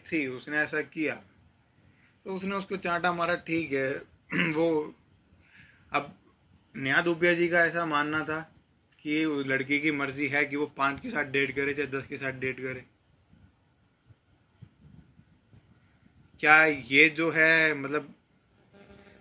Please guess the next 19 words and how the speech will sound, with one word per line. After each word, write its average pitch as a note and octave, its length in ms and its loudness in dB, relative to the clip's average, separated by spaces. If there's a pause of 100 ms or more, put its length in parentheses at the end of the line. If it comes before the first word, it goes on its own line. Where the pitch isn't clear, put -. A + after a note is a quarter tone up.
(180)
कि D#3+ 200 8
कैसी D#3 340 4
image E3 400 4
portray D3 420 2
कर C3 140 -2
रहा B2+ 120 -2
है B2+ 60 0
एक B2+ 80 -8
woman B2+ 320 -8
की? F#3 180 -14 (3500)
आप C3+ 160 -2
ही C#3+ 80 2
बताइए, B2 420 -8 (680)
इसको - 160 -14
अंग्रेजी C3+ 460 0
में B2+ 220 -6
slut C#3 480 2
या - 80 -12
फिर A#2+ 280 -16